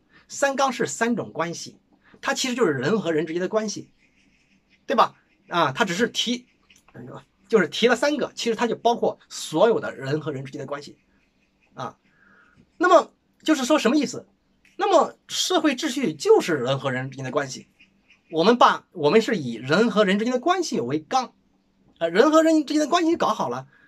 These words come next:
那整个社会就是有秩序的啊。然后五常是什么？五常是五常之性嘛，就是人性嘛。啊，仁义礼智，他认为是人性啊，就是仁义礼智，这是外在的表现，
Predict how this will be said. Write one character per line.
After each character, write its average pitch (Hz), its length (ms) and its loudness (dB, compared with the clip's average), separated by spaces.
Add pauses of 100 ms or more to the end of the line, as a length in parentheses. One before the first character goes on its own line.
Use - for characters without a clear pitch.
(140)
那 - 80 -4
整 - 160 -2
个 151 80 -4
社 202 160 -2
会 202 80 -2
就 233 100 -4
是 156 80 -6
有 107 140 -14
秩 131 140 -12
序 131 120 -14
的 - 120 -20 (1400)
啊。 120 200 -12 (160)
然 262 120 2
后 339 80 4
五 180 180 -2
常 180 240 -4
是 165 100 -6
什 135 80 -10
么？ 110 120 -12 (500)
五 196 140 -2
常 277 180 2
是 294 80 -2
五 180 160 -2
常 151 220 -6
之 - 80 -6
性 - 200 -2
嘛， - 80 -10
就 220 120 2
是 160 80 2
人 151 160 2
性 - 180 -4
嘛。 - 100 -14 (1040)
啊， 160 100 -2
仁 185 180 2
义 247 60 0
礼 135 120 -4
智， - 120 -4
他 - 120 -6
认 208 120 2
为 143 80 -4
是 139 320 -4 (160)
人 143 320 -4
性 - 180 -4 (1400)
啊， 131 240 -8 (140)
就 302 100 0
是 254 220 -2 (200)
仁 233 240 4
义 359 80 6
礼 196 140 0
智， 262 340 -4
这 220 100 2
是 240 60 4
外 262 200 6
在 254 120 0
的 185 80 2
表 - 180 -4
现， 131 240 -8